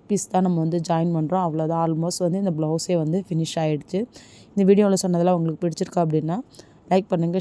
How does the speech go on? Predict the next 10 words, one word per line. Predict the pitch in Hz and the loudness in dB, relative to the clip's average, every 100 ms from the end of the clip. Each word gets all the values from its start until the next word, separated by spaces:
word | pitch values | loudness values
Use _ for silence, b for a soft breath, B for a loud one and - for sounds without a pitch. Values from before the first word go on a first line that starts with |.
| - | 0
ஷேர் | 180 | 0
பண்ணுங்க, | - 170 170 | 0 -2 -2
கமெண்ட் | 180 170 175 170 | -2 -2 0 0
பண்ணுங்க. | 160 160 165 247 b b b b | 0 -2 -4 -6 b b b b
இது | 180 202 | 2 4
வரைக்கும் | 208 220 220 | 2 4 2
என்னுடைய | 196 165 165 165 151 | 4 2 2 2 2
வீடியோவை | 175 175 165 147 165 240 B B - | 2 4 4 2 0 -4 B B -18
ஸ்கிப் | - - - 208 202 - | -10 -10 -4 -4 -4 2
பண்ணாம | 226 208 202 208 | 4 4 2 2